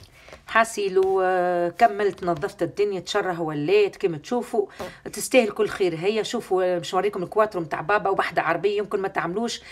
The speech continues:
آه، اختار راس بابا الله يرحمه، اعطيته له، جبته لولدي باش الذكرى من بابا الله يرحمه،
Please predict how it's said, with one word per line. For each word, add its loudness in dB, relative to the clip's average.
آه، 2
اختار 2
راس -4
بابا 2
الله 2
يرحمه، 0
اعطيته -4
له، 0
جبته -2
لولدي 0
باش -4
الذكرى 0
من -4
بابا 0
الله 0
يرحمه، -2